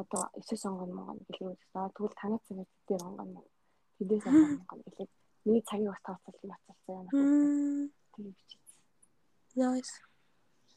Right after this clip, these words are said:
Speaker 1: За, за, за.
Speaker 2: Тэгэнтэй бүр гоё найзууд болоод.
Speaker 1: Харин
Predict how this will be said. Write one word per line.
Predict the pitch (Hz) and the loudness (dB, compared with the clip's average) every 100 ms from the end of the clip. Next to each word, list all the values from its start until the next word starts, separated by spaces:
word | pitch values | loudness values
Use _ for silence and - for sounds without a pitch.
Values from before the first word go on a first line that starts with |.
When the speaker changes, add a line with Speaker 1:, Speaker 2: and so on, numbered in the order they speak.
| _ _ | _ _
Speaker 1:
За, | - 208 208 | -12 -10 -8
за, | - 208 | -12 -18
за. | - - - - | -18 -18 -18 -20
Speaker 2:
Тэгэнтэй | - 269 294 262 | -2 2 4 6
бүр | 269 269 | 6 6
гоё | 254 240 | 6 6
найзууд | 226 226 233 233 | 4 2 -2 -2
болоод. | 214 - 202 - _ _ _ _ _ _ - _ | -4 -6 -8 -10 _ _ _ _ _ _ -20 _
Speaker 1:
Харин | - - 214 | -20 -12 -12